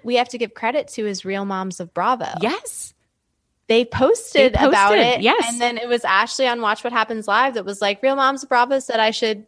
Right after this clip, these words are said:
Speaker 1: hook up with Luke, so Luke, if you're watching," and then the rest
Speaker 2: And
Speaker 1: is
Speaker 2: then it got
Speaker 1: history.
Speaker 2: back to Luke. I'm sure it was Lindsay Hubbard that <laughs> told him what happened.
Speaker 1: Mm-hmm.
Speaker 2: <laughs> 'Cause there's
Speaker 1: You
Speaker 2: no
Speaker 1: know,
Speaker 2: way he's
Speaker 1: Luke
Speaker 2: watching
Speaker 1: was, like, in a
Speaker 2: Bravo.
Speaker 1: shed somewhere making jewelry, and Lindsay was
Speaker 2: <laughs>
Speaker 1: like, "Hey, Watch What Happens Live.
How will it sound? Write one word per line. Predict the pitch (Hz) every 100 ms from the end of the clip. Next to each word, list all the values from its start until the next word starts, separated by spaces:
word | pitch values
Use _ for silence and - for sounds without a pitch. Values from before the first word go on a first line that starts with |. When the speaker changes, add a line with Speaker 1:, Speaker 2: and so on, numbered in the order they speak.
| 214
Speaker 1:
hook | 240
up | 233 233
with | 220
Luke, | 220 285 226 -
so | - 196
Luke, | 214 226
if | 214
you're | 196
watching," | 180 180 262 233 202 208
and | 208
then | 190 196 214 214 _ _ _ _ _ _ _
the | 196
rest | 190 190 -
Speaker 2:
And | 185 175
Speaker 1:
is |
Speaker 2:
then | 180
it | 185 -
got | 170 -
Speaker 1:
history. | -
Speaker 2:
back | 170 175
to | -
Luke. | 185 156 151 233 208
I'm | 175
sure | - 190
it |
was | 156 202
Lindsay | 165 180 170
Hubbard | 170 190 180 160 202
that | - -
<laughs> |
told | - 320 254 370
him | - 359 320
what | 311 302
happened. | 254 254 262 - 277 - - 277
Speaker 1:
Mm-hmm. | 220 220 208 180 202
Speaker 2:
<laughs> | - - 453 381
'Cause | 403 381
there's | 415 392
Speaker 1:
You | 277
Speaker 2:
no | 247 226
Speaker 1:
know, |
Speaker 2:
way | 233 214 240
he's | - 285 -
Speaker 1:
Luke | 262
Speaker 2:
watching | 320 311 311
Speaker 1:
was, | 311 320
like, | 302 285 277
in | 247
a | 254
Speaker 2:
Bravo. |
Speaker 1:
shed | 262 - 262 214 202 202
somewhere | 247 226 214 208 208
making | 196 196 220
jewelry, | 196 202 196 196 196
and | 190 190
Lindsay | 254 214 233 302 302 339
was | 311 302
Speaker 2:
<laughs> |
Speaker 1:
like, | 214 202
"Hey, | 320 294 311 269 254 240
Watch | 208 208 214
What | 269
Happens | 294 247 269 262
Live. | 240 240 233 226